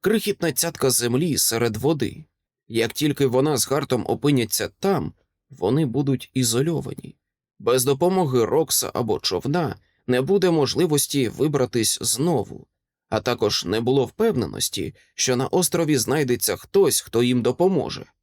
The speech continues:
Можливо, ельфів вже не залишилось. Можливо, там лише монстри. Монстри. Дівчина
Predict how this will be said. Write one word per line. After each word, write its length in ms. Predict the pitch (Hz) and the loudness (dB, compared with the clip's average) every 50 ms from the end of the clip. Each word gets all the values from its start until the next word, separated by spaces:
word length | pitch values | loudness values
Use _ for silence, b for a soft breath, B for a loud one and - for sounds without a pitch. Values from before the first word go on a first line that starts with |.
| _ _ _ _ _ _ _ | _ _ _ _ _ _ _
Можливо, 640 | - 110 110 123 120 147 175 190 160 165 147 - - - | -2 0 0 0 2 2 2 4 4 4 2 2 0 0
ельфів 540 | 220 233 214 160 135 - - - - - - - | 2 2 2 2 0 -4 -8 -8 -10 -12 -16 -10
вже 280 | - 113 - - 131 | -6 -4 -2 0 2
не 100 | 135 139 | 2 2
залишилось. 800 | 131 135 165 175 170 135 - - - - - - - - - - _ _ _ _ _ _ _ | 2 2 0 -2 -2 -2 -2 -4 -4 -6 -8 -6 -6 -8 -8 -8 _ _ _ _ _ _ _
Можливо, 480 | - 120 135 127 147 165 170 147 143 | 0 0 0 2 2 2 2 2 0
там 320 | - - 202 220 185 127 107 | 0 0 0 0 2 0 0
лише 380 | 78 82 - - - 135 139 | -2 -2 -2 0 2 2 2
монстри. 720 | 123 123 131 190 104 92 - - - - - - - - - _ _ _ _ _ _ _ _ _ | 4 4 4 2 2 0 0 -2 -4 -4 -8 -10 -12 -14 -20 _ _ _ _ _ _ _ _ _
Монстри. 640 | 131 127 127 120 71 67 - - - - - - - - _ _ _ _ _ _ _ _ _ | 0 2 2 2 0 -2 -4 -4 -4 -6 -10 -14 -14 -18 _ _ _ _ _ _ _ _ _
Дівчина 680 | 101 95 - 95 101 113 - - - 151 170 170 165 160 | -14 -6 -2 -2 -2 -2 -2 -2 -2 -2 0 -2 -2 -4